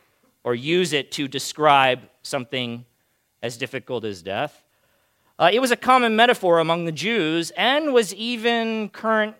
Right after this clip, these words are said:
among, currently being used among pagans. This figure was apparently suggested by the stillness of the body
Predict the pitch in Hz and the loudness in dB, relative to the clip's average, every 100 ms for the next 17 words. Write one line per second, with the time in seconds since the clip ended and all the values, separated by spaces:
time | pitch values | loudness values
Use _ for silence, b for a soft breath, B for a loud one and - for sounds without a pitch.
0 | - 175 180 180 180 170 - 208 208 190 | -8 -2 0 0 -2 -6 -4 0 0 -2
1 | 165 170 170 165 151 151 139 - 151 135 | -8 -8 -6 -6 -4 -6 -6 -4 -4 -4
2 | 90 - - - - - _ _ _ _ | -6 -14 -18 -16 -18 -20 _ _ _ _
3 | _ _ _ _ _ _ _ 135 - 180 | _ _ _ _ _ _ _ -8 -6 0
4 | 185 202 247 269 185 151 135 - 185 190 | 0 4 4 4 0 -4 -4 -4 -2 -2
5 | 170 - 160 147 180 - 196 165 151 135 | -4 -6 -4 0 0 0 -6 2 2 2
6 | 135 - - 180 190 - 180 151 147 151 | -6 -8 -6 -4 -4 -4 -6 -4 2 4
7 | 156 196 226 | 2 0 -8